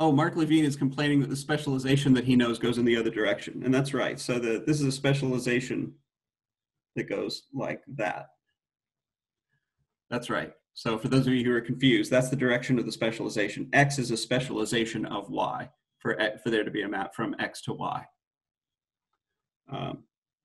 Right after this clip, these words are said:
that's the way round it is. Uh, okay, so, uh, the objects of this thing, well, what do they have to be? They have to be geometric points of spec Z.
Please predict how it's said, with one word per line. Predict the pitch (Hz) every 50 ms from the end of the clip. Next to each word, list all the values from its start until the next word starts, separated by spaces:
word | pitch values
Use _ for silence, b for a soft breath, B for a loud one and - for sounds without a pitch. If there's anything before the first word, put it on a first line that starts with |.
| _ _ _ _ _ _ _ _ _ -
that's | - - - -
the | - 113
way | 107 98 98
round | 104 98 98 98 -
it | - - -
is. | - - - - - _ _ _ _ _ _ _ b b b b b b b b b b b b b b b b b b b b b b _ _ -
Uh, | 139 131 117 113 113 107 -
okay, | - 185 - 160 117 - - -
so, | - - - 185 170 - - - - - _ _ _ -
uh, | 139 131 120 117 110 110
the | 117 131 135 -
objects | - 156 196 196 - 135 143 143 - - -
of | - 135 135 120 123 120 -
this | - 131 127 -
thing, | - 123 120 131
well, | 131 131 131 123
what | 135 143
do | 156
they | 147 139
have | 139 131 131 -
to | -
be? | 143 175 190 170
They | 139 131
have | - 127 135 143
to | -
be | 131 127
geometric | 123 127 143 160 156 151 147 143 - 143 139 -
points | - 127 123 123 -
of | 117 110
spec | - - 110 110 - 127
Z. | - -